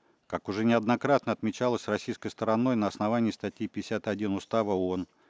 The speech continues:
Россия реализует право на самооборону и проводит на Украине специальную военную операцию. Об этом Российская Федерация в установленном порядке уведомила Совет Безопасности оон. Что касается референдумов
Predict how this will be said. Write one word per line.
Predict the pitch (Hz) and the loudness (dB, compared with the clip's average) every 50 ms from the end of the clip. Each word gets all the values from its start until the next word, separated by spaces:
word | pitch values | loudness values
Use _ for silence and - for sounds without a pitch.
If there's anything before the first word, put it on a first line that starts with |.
| _ _ _ _ _ _ _ _ | _ _ _ _ _ _ _ _
Россия | - - 113 113 - - 135 127 | -2 -2 -2 -2 0 2 2 2
реализует | 113 110 101 107 104 98 117 127 120 98 - | 4 2 2 2 0 2 2 2 2 0 -2
право | - - 117 120 117 113 | -2 2 2 4 4 4
на | 101 104 107 98 | 2 2 0 0
самооборону | - - 117 113 113 107 95 87 101 98 110 113 107 104 95 | 0 0 2 2 4 2 2 2 2 0 0 0 0 0 -2
и | |
проводит | - - 98 101 104 113 110 - - | -2 -2 -2 0 2 2 0 0 -2
на | 101 | -6
Украине | 90 - 98 104 110 107 104 95 | -6 -4 -4 -2 0 0 -2 -4
специальную | - - 92 - - 110 101 98 98 90 | -4 -10 -12 -4 -2 0 0 2 0 0
военную | 92 92 95 98 90 95 95 90 | 0 0 0 0 0 -2 -2 -4
операцию. | - - 92 90 85 80 - - - 69 - _ _ _ _ _ _ _ _ _ _ _ _ _ _ _ _ _ _ | -4 -4 -4 -4 -4 -6 -8 -14 -20 -20 -20 _ _ _ _ _ _ _ _ _ _ _ _ _ _ _ _ _ _
Об | 92 92 104 | -4 0 0
этом | 139 135 - 98 101 | 0 0 0 0 0
Российская | 107 101 - 120 110 - - 107 92 | 0 0 0 -4 -6 -4 -4 -6 -6
Федерация | - 101 98 104 107 120 123 117 - - 92 | -6 -6 -4 0 2 2 2 2 0 -6 -6
в | 92 | -6
установленном | - - 101 104 110 107 98 95 92 98 95 90 87 | -2 0 0 2 2 2 2 0 0 0 0 0 0
порядке | - 98 98 110 110 - - - 98 87 - _ _ _ _ - - - _ _ | 0 0 2 2 0 -2 -4 -8 -10 -10 -10 _ _ _ _ -20 -20 -20 _ _
уведомила | 95 95 107 117 110 113 107 107 107 104 104 | 0 4 4 4 4 4 2 2 2 2 0
Совет | - - 104 95 95 104 98 92 | 0 0 -2 -2 0 -2 -2 -4
Безопасности | 92 92 87 101 98 - - 98 - - 98 90 - - - 104 | -4 -2 0 0 0 2 0 -2 0 -2 -4 -6 -6 -6 -4 -4
оон. | 92 87 80 71 65 - _ _ _ _ _ _ _ _ _ _ _ _ _ _ - _ _ _ _ _ _ _ _ _ _ _ _ _ _ _ _ _ _ _ _ _ _ _ _ | -4 -2 -4 -6 -10 -16 _ _ _ _ _ _ _ _ _ _ _ _ _ _ -20 _ _ _ _ _ _ _ _ _ _ _ _ _ _ _ _ _ _ _ _ _ _ _ _
Что | - - 107 | -8 -8 -4
касается | - - 127 - - 156 151 131 - 143 | 0 0 2 2 4 2 2 2 4 4
референдумов | 127 113 - 131 131 139 143 135 117 123 117 113 101 - - - | 4 4 4 4 4 6 6 4 4 4 4 2 2 0 -4 -12